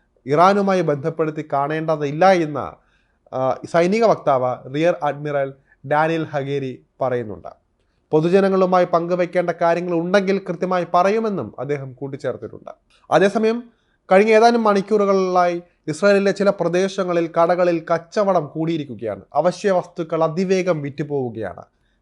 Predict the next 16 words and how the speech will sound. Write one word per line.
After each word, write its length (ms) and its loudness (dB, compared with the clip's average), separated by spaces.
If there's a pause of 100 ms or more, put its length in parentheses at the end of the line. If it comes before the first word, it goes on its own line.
(140)
ട്രാൻസിസ്റ്റർ 640 2
റേഡിയോ, 540 0 (300)
ജനറേറ്ററുകൾ, 720 2 (100)
സാനിറ്ററി 480 0
പാഡുകൾ, 600 2 (340)
അത്യാവശ്യം 440 4
വേണ്ട 140 -4
എല്ലാ 260 0
സാധനങ്ങൾക്കും, 840 -6 (380)
ആ, 60 -4 (100)
വലിയ 440 2
രീതിയിലുള്ള 520 -2
വിൽപ്പന 400 -6
വന്നുകൊണ്ടിരിക്കുകയാണെന്നാണ് 1300 -6
കച്ചവടക്കാർ 580 -4
പറയുന്നത്. 400 -8